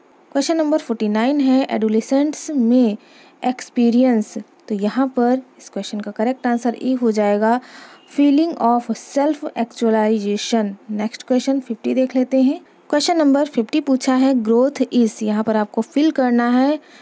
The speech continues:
whereas development is, फिर यहाँ पर फिल करना है in nature। तो growth is, इसका करेक्ट आंसर ए हो जाएगा, growth is quantitative and whereas development is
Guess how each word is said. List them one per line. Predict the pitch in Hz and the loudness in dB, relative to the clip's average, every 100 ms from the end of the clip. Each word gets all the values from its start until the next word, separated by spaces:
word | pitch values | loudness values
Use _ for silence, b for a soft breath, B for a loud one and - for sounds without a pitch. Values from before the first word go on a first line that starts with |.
| B 220 | B 0
whereas | 254 311 320 240 240 254 233 | 2 2 2 0 0 -2 -2
development | 226 208 208 220 262 285 302 - | 0 0 2 2 2 2 -2 0
is, | 247 269 - - b b _ | 0 0 -6 -16 b b _
फिर | 262 277 | 0 2
यहाँ | 294 | 2
पर | 294 302 | 0 -2
फिल | 302 294 | 0 0
करना | 294 269 269 | 0 2 2
है | 277 294 | 2 0
in | 240 214 | -2 -2
nature। | 202 202 - 202 - | 0 -2 -2 -4 -4
तो | 208 | -10
growth | 190 220 254 277 254 - | -2 2 2 0 -6 -2
is, | 262 254 | -2 -2
इसका | 240 - | -10 -6
करेक्ट | 254 254 269 254 | -4 -2 -2 -2
आंसर | 240 247 254 247 | -2 -2 -4 -2
ए | 247 | 0
हो | 226 | 0
जाएगा, | 220 226 226 226 247 269 B B B B | 0 0 0 0 0 -2 B B B B
growth | 226 262 302 302 - | 0 2 2 -2 -2
is | 254 240 208 202 B B B - | 0 0 -2 -8 B B B -4
quantitative | 220 220 226 226 220 214 269 302 - | 0 0 -2 0 0 0 0 0 0
and | 240 233 202 185 - _ 214 | -2 0 -2 -6 -10 _ -2
whereas | 208 214 - 233 262 294 - | 0 0 2 2 0 -2 -4
development | 233 208 214 214 254 294 311 | -4 -2 0 2 2 2 0
is | 302 330 | 0 -2